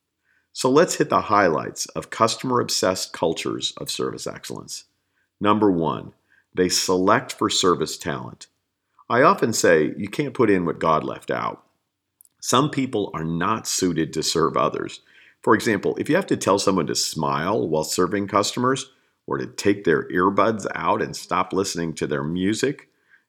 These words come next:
you probably hired the wrong person. Number two, develop service talent.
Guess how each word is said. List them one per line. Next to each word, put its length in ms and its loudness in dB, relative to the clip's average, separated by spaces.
you 80 -2
probably 520 4
hired 460 4
the 60 0
wrong 380 -2
person. 560 2
Number 300 2
two, 440 -2
develop 400 2
service 500 0
talent. 520 -10